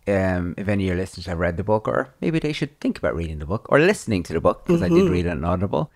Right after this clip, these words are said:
Speaker 1: But I found that, like, I don't think I had ever planned on sharing that story.
Speaker 2: Mm.
Speaker 1: You know, I thought, you know, that world, Domdi,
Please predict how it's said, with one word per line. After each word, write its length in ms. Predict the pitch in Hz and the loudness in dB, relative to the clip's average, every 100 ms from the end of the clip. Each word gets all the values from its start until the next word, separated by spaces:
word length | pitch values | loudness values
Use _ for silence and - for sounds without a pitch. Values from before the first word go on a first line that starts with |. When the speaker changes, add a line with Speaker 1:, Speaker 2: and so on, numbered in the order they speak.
| _ _ 165 160 | _ _ -4 4
Speaker 1:
But 360 | 151 151 - _ _ _ - | 6 6 2 _ _ _ 0
I 280 | 156 180 190 | 4 4 4
found 420 | 180 190 180 175 | 2 2 4 4
that, 140 | 139 131 | 4 6
like, 280 | 123 123 - _ _ - | 4 2 -6 _ _ 4
I 280 | 139 156 | 6 6
don't 320 | 156 156 143 123 | 4 4 4 4
think 200 | 127 113 | 2 4
I 400 | 104 107 104 98 | 4 4 4 2
had 220 | 104 104 | 0 2
ever 300 | 117 110 107 | 2 4 2
planned 420 | 95 110 95 92 | 2 0 2 0
on 120 | 92 | -4
sharing 420 | 92 107 95 78 78 | -2 2 2 2 -2
that 200 | 55 - | -4 -4
story. 440 | - - - - - | -2 -2 -2 -6 -4
Speaker 2:
Mm. 440 | 170 170 170 156 | 0 2 2 0
Speaker 1:
You 80 | 160 | -2
know, 220 | 87 92 82 | 0 2 4
I 180 | 123 131 | 4 4
thought, 460 | - 120 101 - _ | 4 4 4 0 _
you 80 | 107 | 0
know, 400 | 107 104 104 - _ _ _ | 4 4 2 -2 _ _ _
that 240 | 123 113 | 2 4
world, 400 | 107 104 107 110 | 2 4 4 4
Domdi, 680 | 104 101 107 107 110 107 107 | 4 4 4 2 2 2 0